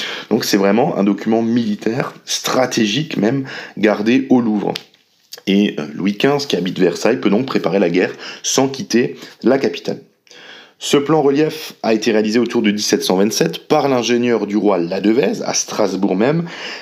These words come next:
et, euh, même si on le date de dix-sept cent vingt-sept, on sait pas au, au final combien de temps, euh, a duré sa réalisation. En tous les cas, euh, plusieurs mois, ça c'est sûr.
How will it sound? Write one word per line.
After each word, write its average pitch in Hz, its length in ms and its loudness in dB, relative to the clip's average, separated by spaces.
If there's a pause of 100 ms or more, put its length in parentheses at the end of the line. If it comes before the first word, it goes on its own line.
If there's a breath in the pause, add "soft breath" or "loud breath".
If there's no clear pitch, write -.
(160 loud breath)
et, 156 260 4
euh, 90 120 0
même 107 160 2
si - 100 -4
on 120 60 0
le 107 200 0
date 120 360 -2
de 101 100 0
dix-sept 101 280 -2
cent 107 200 0
vingt-sept, 101 640 0 (480 loud breath)
on 107 140 -2
sait - 560 -2
pas 127 240 2
au, 117 160 0
au - 200 -4
final 117 320 0
combien 101 260 0
de 98 40 -2
temps, 110 400 0
euh, 87 160 -4
a 104 100 0
duré 107 260 2
sa 104 220 0
réalisation. 98 640 0 (720)
En - 300 -20
tous - 100 -14
les - 80 -8
cas, 113 160 2
euh, 82 240 -4
plusieurs 113 380 2
mois, - 280 -6 (120)
ça - 100 -10
c'est - 140 -6
sûr. - 320 -14